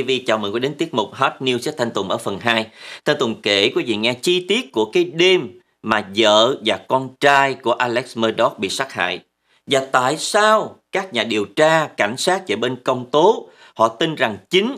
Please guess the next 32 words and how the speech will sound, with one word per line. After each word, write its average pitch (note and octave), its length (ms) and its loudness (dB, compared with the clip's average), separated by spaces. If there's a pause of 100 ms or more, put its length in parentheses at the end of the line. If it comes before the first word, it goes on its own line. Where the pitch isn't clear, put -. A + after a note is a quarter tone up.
Alex C3 360 -2
Murdoch A2+ 460 0
giết A3 240 -4
vợ G#2+ 180 2
và G#2 100 -4
con A#2+ 260 -2
của C#3 100 0
mình G2+ 280 -6
chứ D#3 280 -2
không B2+ 300 -2
ai A#2 220 -2
khác, F3 260 -2 (260)
dựa A#2 360 2
vào A2+ 120 0
bằng G2+ 260 -4
chứng D#3+ 220 -2
nào, G#2 260 2 (160)
động A#2+ 420 2
cơ C3+ 240 0
ra A#2 180 0
sao A2+ 320 -4
và G#2+ 80 0
bản A2+ 340 -2
thân A#3 300 0 (440)
Alex C3 480 -4
Murdoch A#2+ 720 0 (360)
đã A2+ 220 2
làm A2+ 380 2
gì A2+ 420 2 (300)
để A2+ 280 2
khiến A#3 360 -2 (120)
cho D3 360 4